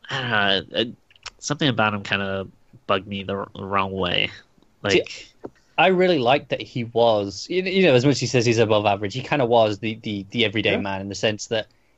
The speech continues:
Speaker 2: he does, he doesn't believe in all this stuff. He kind of uses it for his own gain in the sense it's like, "Look,
Speaker 3: Mm-hmm.
Speaker 2: we're coming back here. I'll take you to the war, whatever, Ares, sure." And,
Speaker 3: Mm-hmm.
Speaker 2: and like,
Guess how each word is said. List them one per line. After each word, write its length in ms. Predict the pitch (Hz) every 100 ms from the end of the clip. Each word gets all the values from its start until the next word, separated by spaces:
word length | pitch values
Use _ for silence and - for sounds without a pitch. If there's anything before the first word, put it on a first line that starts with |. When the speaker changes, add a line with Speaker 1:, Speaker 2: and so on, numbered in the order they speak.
| -
Speaker 2:
he 80 | 120
does, 180 | 123 139
he 80 |
doesn't 240 | 123 139 160
believe 320 | 147 151 143
in 60 | 139
all 80 |
this 160 | 139 127
stuff. 240 | - 113
He 80 | 123
kind 240 | 113 135 143
of 100 | 135
uses 380 | 131 127 127
it 140 | 123 117
for 180 | - 120
his 120 | 117
own 200 | 117 110
gain 300 | 113 110 104
in 80 | 104
the 100 | 110
sense 260 | 113 107
it's 100 | 107
like, 140 | 107 107
"Look, 280 | 98 98 _ _ _
Speaker 3:
Mm-hmm. 220 | 135 147 151
Speaker 2:
we're 80 |
coming 240 | 107 147 147
back 220 | 147 143
here. 420 | - 135 117 107
I'll 80 | 107
take 200 | - 139
you 60 | 131
to 80 |
the 60 | 131
war, 200 | 104 98
whatever, 220 | 101 95
Ares, 400 | 101 104 92 92 92
sure." 420 | - 98 85 - - - _ _ _
And, 260 | 131 123 127
Speaker 3:
Mm-hmm. 80 | 139
Speaker 2:
and 120 | 131
like, 240 | 123 117